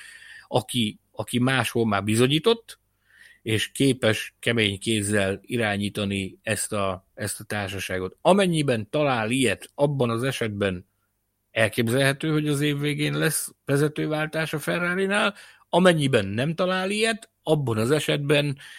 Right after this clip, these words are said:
ö, na, abban az esetben elképzelhető, hogy úgy folytatódik minden, ahogy, ahogy jelenleg, jelenleg zajlanak az események, és Mattia Binotto marad a parancsnoki hídon. Én azt gondolom, hogy, hogy az idén,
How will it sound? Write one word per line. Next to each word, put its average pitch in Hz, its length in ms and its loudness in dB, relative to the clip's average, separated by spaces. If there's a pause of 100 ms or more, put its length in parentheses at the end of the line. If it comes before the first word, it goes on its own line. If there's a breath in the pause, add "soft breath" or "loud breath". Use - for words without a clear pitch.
(240 loud breath)
ö, 127 400 2 (180)
na, 131 180 2 (180)
abban 151 280 2
az 139 120 2
esetben 131 380 -2
elképzelhető, 113 760 -4
hogy 104 160 -4
úgy 101 140 -6
folytatódik 92 680 -10
minden, 104 280 -6
ahogy, 95 440 -8 (180)
ahogy 95 320 -8
jelenleg, 85 460 -12 (420)
jelenleg 95 480 -8
zajlanak 98 600 -2
az 127 100 2
események, 110 500 -2
és 98 120 -6
Mattia 98 340 -6
Binotto 95 400 -6
marad 92 260 -4
a 92 60 -4
parancsnoki 95 580 -8
hídon. 165 420 4 (380 loud breath)
Én 117 140 2
azt 135 160 6
gondolom, 143 420 2
hogy, 123 200 0 (280 loud breath)
hogy 104 200 -2
az 98 120 0
idén, 139 500 4